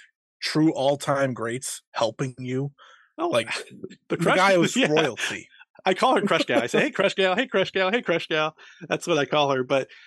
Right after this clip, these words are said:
Speaker 2: yeah, absolutely. It, it's, it's, she, <laughs> we had a misunderstanding at one point, and she flew from Japan to San Francisco, and I flew from San Diego to San Francisco to have a meeting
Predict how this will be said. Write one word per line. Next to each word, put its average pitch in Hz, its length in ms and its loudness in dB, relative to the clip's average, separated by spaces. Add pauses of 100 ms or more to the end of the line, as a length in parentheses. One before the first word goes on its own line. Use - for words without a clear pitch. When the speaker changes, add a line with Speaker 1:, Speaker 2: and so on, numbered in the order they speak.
(180)
Speaker 2:
yeah, 269 300 4
absolutely. 254 580 0
It, 135 120 0
it's, 165 240 -4
it's, 156 400 -4
she, 240 480 0 (260)
<laughs> - 260 -20
we 240 120 0
had 285 160 4
a 240 40 0
misunderstanding 175 760 0
at 123 80 -6
one 127 180 -2
point, 135 360 -2
and 143 100 -2
she 226 180 -2
flew 180 600 0 (240)
from 147 760 -2 (420)
Japan 185 800 0 (140)
to 160 100 -2
San 185 260 2
Francisco, 151 600 -2
and 143 80 0
I 160 80 2
flew 180 220 0
from 151 140 -6
San 165 280 -2
Diego 151 320 0
to 127 100 0
San 135 180 -2
Francisco 127 360 -6
to 127 80 -2
have 151 200 2
a 147 60 -4
meeting 120 380 -2